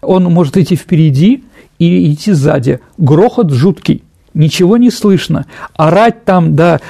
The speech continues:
на за-, э, какую-то линию там потянуться и прочее, да. Он при помощи этой пики может руководить направление ставить.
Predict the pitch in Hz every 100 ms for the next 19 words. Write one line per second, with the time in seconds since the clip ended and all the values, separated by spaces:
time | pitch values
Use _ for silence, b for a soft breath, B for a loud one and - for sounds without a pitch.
0 | B 165 170 180 208 175 151 - 165 190
1 | 185 214 233 190 190 151 - - 196 240
2 | - 180 170 147 - 156 139 180 B B
3 | B 165 165 - 160 175 160 156 - 175
4 | - 175 156 160 143 190 220 - 269 B
5 | B 151 175 214 214 151 165 170 233 196
6 | 175 220 185 156 143 135 - 135 143 -